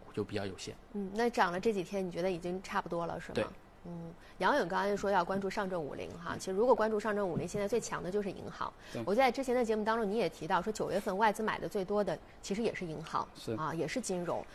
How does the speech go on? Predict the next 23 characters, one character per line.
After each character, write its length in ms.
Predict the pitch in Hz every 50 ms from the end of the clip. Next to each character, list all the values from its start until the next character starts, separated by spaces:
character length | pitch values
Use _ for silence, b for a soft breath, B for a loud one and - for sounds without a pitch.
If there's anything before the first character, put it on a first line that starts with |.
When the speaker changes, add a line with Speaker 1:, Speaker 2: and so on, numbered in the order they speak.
| B B B
Speaker 2:
那 120 | - 254 254
到 180 | - 277 254
了 60 | 233
今 220 | 214 214 - 285 294
天 160 | 277 285 277
为 100 | 214 196
止， 140 | 196 - 160
外 180 | 151 208 220
资 160 | 202 - 214 208
确 240 | 208 - - 359
实 140 | 320 - -
还 220 | 180 - - 139 156
在 160 | - 165 156
买， 200 | 160 - - - -
但 120 | 247 247
是 120 | 233 240
银 180 | 202 180 202 247
行 180 | - 190 196 233
累 140 | 220 165
计 140 | - - 226
的 80 | 208 202
涨 200 | - 170 - 156
幅 220 | - - 160 170